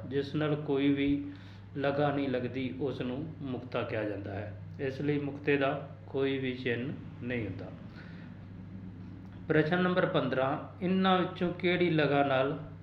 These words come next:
ਟਿੱਪੀ ਨਹੀਂ ਲੱਗਦੀ? ਟਿੱਪੀ ਤੇ ਬਿੰਦੀ ਜਿਹੜੀ ਹੈ, ਨੱਕ ਵਿੱਚ ਆਵਾਜ਼ ਪੈਦਾ ਕਰਨ ਲਈ ਵਰਤੀ ਜਾਂਦੀ ਹੈ। ਕੁਛ ਜਿਹੜੇ, ਅਹ, ਲਗਾ ਨੇ ਬਿੰਦੀ ਲੱਗਦੀ ਤੇ ਕੁਛ ਨਾਲ ਟਿੱਪੀ ਲੱਗਦੀ ਹੈ।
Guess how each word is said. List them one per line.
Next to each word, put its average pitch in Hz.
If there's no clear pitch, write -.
ਟਿੱਪੀ 175
ਨਹੀਂ 143
ਲੱਗਦੀ? 107
ਟਿੱਪੀ 170
ਤੇ 190
ਬਿੰਦੀ 156
ਜਿਹੜੀ 151
ਹੈ, 156
ਨੱਕ 147
ਵਿੱਚ 156
ਆਵਾਜ਼ 131
ਪੈਦਾ 127
ਕਰਨ 127
ਲਈ 127
ਵਰਤੀ 135
ਜਾਂਦੀ 135
ਹੈ। 156
ਕੁਛ 160
ਜਿਹੜੇ, 160
ਅਹ, 127
ਲਗਾ 135
ਨੇ 147
ਬਿੰਦੀ 127
ਲੱਗਦੀ 147
ਤੇ 151
ਕੁਛ 151
ਨਾਲ 139
ਟਿੱਪੀ 139
ਲੱਗਦੀ 117
ਹੈ। 113